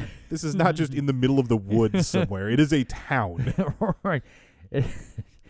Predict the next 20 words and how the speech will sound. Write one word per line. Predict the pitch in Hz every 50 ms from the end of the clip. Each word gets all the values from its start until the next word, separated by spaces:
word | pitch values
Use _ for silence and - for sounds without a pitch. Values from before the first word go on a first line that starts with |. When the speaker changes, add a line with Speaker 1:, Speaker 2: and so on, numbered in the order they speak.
| _ _ _ _ _ _ _ _
Speaker 2:
it's, | - 135 139 - - 147
it's | - 170 - -
not | 160 185 185 175
like | 160 156 151 143
the | - 139
conditions | - - 127 113 123 131 - - 139 120 110
are | 117 113
be, | 110 104 110 107 107 - -
are | 104 113
lower | 110 110 113 117 120 120
than, | 104 113 104
like, | 107 104 -
a | 101
county | - - - - 117 123 117
fair | 95 - - - 110 110 117 107
or | 82 85 95
something | 110 117 139 151 156 214 -
Speaker 1:
Right. | -
Speaker 2:
like | 117 117 -
that. | - 104 95 95